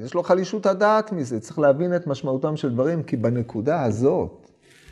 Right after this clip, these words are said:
במאמרים שאני לא אזכיר את, אה, שם הכותבים והמאמרים האלה, אבל אני נזקקתי להם, שמה הציר סבב סביב ההיבריס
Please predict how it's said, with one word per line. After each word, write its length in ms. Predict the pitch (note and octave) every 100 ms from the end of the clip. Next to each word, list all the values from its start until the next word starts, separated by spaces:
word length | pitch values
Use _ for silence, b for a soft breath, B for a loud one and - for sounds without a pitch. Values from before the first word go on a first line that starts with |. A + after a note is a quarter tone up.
| B B B - G2+
במאמרים 760 | A2+ A2 G#2+ A2+ B2+ C#3+ E3+
שאני 240 | D#3+ D3 C3+
לא 160 | C#3
אזכיר 400 | B2+ - D#3 C3
את, 140 | B2 B2
אה, 220 | A2 G#2
שם 320 | - B2 A2
הכותבים 640 | G2+ - F2+ A2 B2+ A2+ F#2+
והמאמרים 720 | F#2+ G2 G2+ G2 A2+ C3 A2
האלה, 280 | G#2+ A2
אבל 220 | G#2+ G#2+ A2
אני 400 | C3 B2 A2 E2
נזקקתי 520 | G#2+ A2+ - A2 - G2+
להם, 300 | G2 G#2+ A2 - b b b
שמה 580 | - D3 D#3+ D#3 D#3 D3 -
הציר 540 | G#2 - - G3+ G3 E3+
סבב 560 | - B2+ A#2 D3 D3+ A#2
סביב 460 | G2+ - B2+ D3 C3
ההיבריס 920 | A#2 A#2 E3+ C#3 C3 A#2 - - -